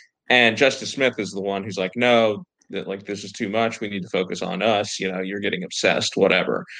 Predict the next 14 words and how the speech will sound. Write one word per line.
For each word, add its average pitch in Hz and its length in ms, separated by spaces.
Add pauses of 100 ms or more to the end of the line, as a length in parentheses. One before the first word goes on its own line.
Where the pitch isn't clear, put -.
(220)
Um, 104 400 (420)
and, 190 440 (220)
y-, - 160 (140)
you 165 200
know, 160 140
again, 160 240
I 110 80
think 160 160
it's 139 140
complicated 113 720
as 104 200
to 117 80
whether, 101 600 (360)
um, 92 420